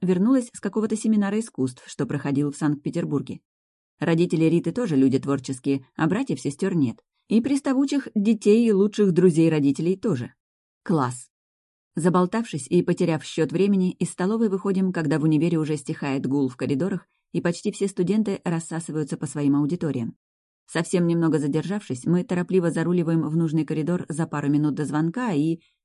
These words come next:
Как думаете, кто летит навстречу? Такое ощущение, что это издёвка судьбы. Огромный корпус, три этажа и сотня кабинетов. И нет, ему нужно было светить своей внушительной фигурой именно в этом коридоре.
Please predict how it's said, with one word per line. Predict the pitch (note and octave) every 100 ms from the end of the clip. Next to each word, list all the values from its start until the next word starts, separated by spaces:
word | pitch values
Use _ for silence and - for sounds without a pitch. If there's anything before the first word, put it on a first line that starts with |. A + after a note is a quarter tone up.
| _ _
Как | C4 C4+
думаете, | C4+ C4 B3+ B3+
кто | B3+ - C3
летит | C#3 D3+ G#3+
навстречу? | A#3+ A#3 - B3+ A#3+ C4+ - _ _ _ _ _ -
Такое | F3 A#3+ A#3+
ощущение, | B3+ A#3+ D#4+ C#3
что | B2 E3+
это | F#3
издёвка | - D#3 G#3+ A#3+ B3
судьбы. | B3+ E3+ B2 - _ _ _
Огромный | D#3+ D#3 F#3+ G3+ G3
корпус, | D#3 C#3 C3 B2+ _
три | E3+ G3+
этажа | G3+ G3+ F3+ F3
и | B2+ B2+
сотня | F#3 F#3+ D3+
кабинетов. | C#3+ C3+ D3+ A3+ - - _ _ _
И | F3
нет, | F#3 B3 A#3+ -
ему | C#3 C#3+ G#3+ D#4+
нужно | A3 D3
было | C#3+ D3
светить | - D3 G3+ -
своей | D#3 D#3+
внушительной | C#3+ G3+ F#3+ C#3 C#3+ C#3
фигурой | E3 E3 A#3+ C4+ - _
именно | G3+ F#3+ B3
в | G3+
этом | D3 D#3
коридоре. | G#3+ C4 B3+ C#3